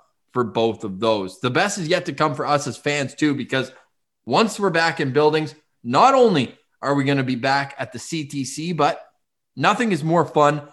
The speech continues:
than taking a look at the schedule, finding a time where the Senators are on the road, either in a city near you or somewhere you wanted to visit, and you go and you wanna watch them.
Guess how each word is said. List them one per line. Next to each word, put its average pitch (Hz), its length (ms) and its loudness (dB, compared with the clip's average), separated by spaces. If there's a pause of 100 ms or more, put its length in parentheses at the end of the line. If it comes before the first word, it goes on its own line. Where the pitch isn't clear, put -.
(140)
than 135 220 -2
taking 214 340 0
a 226 40 2
look 196 200 -2
at 165 80 -10
the 135 100 -12
schedule, 135 800 -2 (120)
finding 247 420 2
a 226 60 0
time 180 420 2
where 151 80 4
the 127 100 -2
Senators 190 600 2
are 135 140 4
on 170 180 6
the 233 100 4
road, 165 380 6
either 220 340 -4
in 214 80 2
a 170 80 0
city 202 340 -2
near 226 220 2
you 165 220 4
or 202 480 4 (440)
somewhere 180 280 4
you 185 140 4
wanted 190 240 6
to 185 80 -2
visit, 156 480 2 (280)
and 147 140 0
you 170 80 4
go 147 520 4 (180)
and 123 120 -6
you 123 80 -4
wanna 139 240 4
watch 135 380 2
them. 131 240 -4